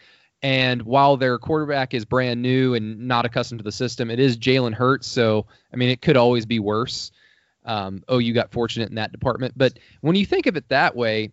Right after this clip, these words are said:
it really, I think, helps paint a better perspective of what this team is. If you're really sitting there trying to decide, like, what is this Oklahoma Sooner team in comparison to previous teams that you've seen, it, it's a rebuilding team. It's like those Bob Stoops teams that w-, would go eight and four, eight and five,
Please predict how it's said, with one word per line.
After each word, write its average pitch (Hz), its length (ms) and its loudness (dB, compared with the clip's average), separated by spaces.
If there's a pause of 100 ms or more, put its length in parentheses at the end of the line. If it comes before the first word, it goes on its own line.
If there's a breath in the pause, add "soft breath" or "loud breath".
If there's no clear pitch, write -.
it 170 140 -4
really, 180 380 4
I 147 60 2
think, 151 260 -2
helps - 340 -2
paint 135 240 0
a 117 60 -2
better 123 200 2
perspective 120 440 -4
of 107 100 -2
what 113 220 2
this 107 160 -8
team 113 240 -6
is. 107 100 -4
If 110 140 -6
you're 151 100 2
really 180 300 6
sitting 151 320 2
there 135 160 4
trying 131 300 0
to 120 60 -2
decide, 113 480 0
like, 110 140 -4
what 113 380 0
is 123 220 -4
this 113 200 -4
Oklahoma 113 400 -2
Sooner 110 300 -2
team 107 240 -4
in 101 100 -6
comparison 107 540 0
to 107 100 -4
previous 113 400 -2
teams 107 240 -2
that 104 120 0
you've 101 180 -2
seen, 123 460 0 (960 loud breath)
it, 185 200 6
it's 190 140 4
a 202 80 6
rebuilding 180 540 0
team. 123 240 -4
It's 139 160 -6
like 170 180 0
those 170 160 4
Bob 131 300 4
Stoops - 260 -6
teams 131 280 -8
that 123 100 0
w-, 120 200 -4
would 123 180 -2
go 120 220 0
eight 120 180 -4
and 127 160 -8
four, 110 360 0
eight 110 220 -6
and 127 100 -8
five, 98 580 -2